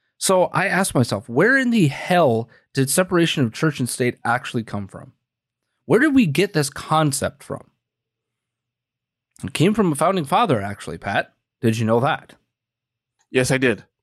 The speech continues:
Speaker 1: And it came from one of the most famous, if not the most famous founding father.
Speaker 2: Uh, y-, correct.
Speaker 1: Thomas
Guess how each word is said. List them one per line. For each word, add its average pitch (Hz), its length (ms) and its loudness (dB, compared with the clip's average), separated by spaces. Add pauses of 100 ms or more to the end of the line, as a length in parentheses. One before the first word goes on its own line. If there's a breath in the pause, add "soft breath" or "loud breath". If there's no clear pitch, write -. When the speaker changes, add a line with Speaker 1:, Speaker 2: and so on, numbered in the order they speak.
(920)
Speaker 1:
And 123 160 2
it 113 120 -4
came 262 300 4
from 143 460 2 (160)
one 170 180 2
of 170 140 0
the 151 100 4
most 143 320 2 (300)
famous, 208 540 2 (220)
if - 240 0
not 147 300 2
the 202 340 4
most 127 300 4
famous 113 320 -2
founding 104 320 -4
father. - 380 -10 (720)
Speaker 2:
Uh, 101 460 0
y-, 110 540 -10
correct. - 520 -4 (560 soft breath)
Speaker 1:
Thomas 220 600 -2